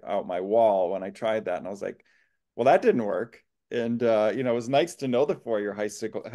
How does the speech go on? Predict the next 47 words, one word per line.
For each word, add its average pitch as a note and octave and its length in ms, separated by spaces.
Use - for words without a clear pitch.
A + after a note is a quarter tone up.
high B2+ 100
school A#2 280
cycle A#2 340
like G2+ 160
the G#2 80
back A2+ 240
of A#2 60
my B2 100
hand. B2+ 540
<laughs> - 20
But C#3+ 160
it C3+ 40
was C3 120
like, C3 280
"Well, F#3 420
the A#2 120
master's E3 480
degree B2+ 320
didn't A#2 240
do A2 220
it. C#3 220
N-, C#3 220
you D3 80
know, B2 160
learning D3+ 500
everything D#3 460
they C#3+ 140
needed C#3 300
to B2+ 80
know C3+ 360
and A#2 140
telling D3+ 380
them A2 160
doesn't G#2+ 300
work. A#2 320
Well, C#3+ 180
what, F#3 280
what F3+ 220
gives?" C#3 520
And B2 180
so A#2+ 220
I, A2+ 240
I A2+ 80
learned C3+ 460
it's A2 240
like G2+ 200
Jeopardy, F2+ 560